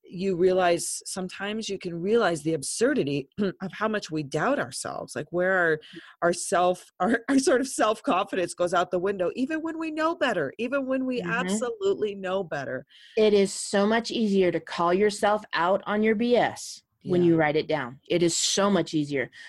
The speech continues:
Speaker 2: because when you talk it in your head and you have that in your brain, it'll just keep going in circles. The
Speaker 1: Yeah.
Speaker 2: minute you write it down and look at it and, and go,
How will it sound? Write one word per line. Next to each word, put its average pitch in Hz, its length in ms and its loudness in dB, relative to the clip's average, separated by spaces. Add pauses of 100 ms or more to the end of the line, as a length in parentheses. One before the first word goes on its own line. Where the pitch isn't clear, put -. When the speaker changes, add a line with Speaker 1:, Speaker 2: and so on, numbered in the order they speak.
(100)
Speaker 2:
because 196 280 2
when 202 100 4
you 190 80 4
talk 208 340 0
it 320 120 2
in 302 100 2
your 320 120 2
head 269 360 2 (480)
and 165 100 0
you 165 100 0
have 180 220 -2
that 240 200 2
in 254 80 2
your 262 100 0
brain, 226 520 0 (340)
it'll 196 180 2
just 185 240 -2
keep 208 220 -4
going 202 260 4
in 202 80 2
circles. 202 640 -4 (400)
The 160 60 -2
Speaker 1:
Yeah. 165 100 4
Speaker 2:
minute 233 320 2
you 294 120 0
write 247 260 4
it 233 140 -2
down 196 420 -4 (440)
and 196 240 6
look 226 220 2
at 170 160 2
it 160 140 -2
and, - 200 -16
and 180 180 -2
go, 165 380 2